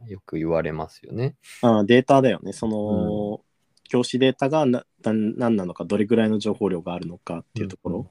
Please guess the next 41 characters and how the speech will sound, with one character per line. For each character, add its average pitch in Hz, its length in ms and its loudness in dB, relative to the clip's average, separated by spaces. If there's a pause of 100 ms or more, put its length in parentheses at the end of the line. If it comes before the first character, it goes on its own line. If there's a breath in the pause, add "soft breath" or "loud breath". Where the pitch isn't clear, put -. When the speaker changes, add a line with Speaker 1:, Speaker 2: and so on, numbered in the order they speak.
Speaker 1:
う - 40 -18
ん。 - 20 -14
Speaker 2:
そ 113 160 -2
の 110 180 0
で、 127 240 4 (300)
学 - 240 -2
習 139 180 2
す 131 140 2
る 127 100 6
デ 127 160 4
ー - 20 0
タ 160 140 0
の 175 300 0
正 - 180 -2
確 - 220 -4
性 95 140 -2
っ 90 40 -4
て - 140 -8
い - 0 -
う - 20 -10
と - 80 -14
こ - 120 -12
ろ 76 60 -10
だ - 60 -18
よ - 140 -20
ね。 123 200 -4 (1080)
Speaker 1:
だ - 140 -20
か 131 120 4
ら 107 180 4
な 110 100 -2
ん 110 40 -4
か、 90 300 0 (300)
そ 147 40 0
の 123 100 4
出 151 100 2
て 180 180 -8
き - 160 -14
た 92 200 2
も 87 200 0
の 95 240 0
に 87 240 -6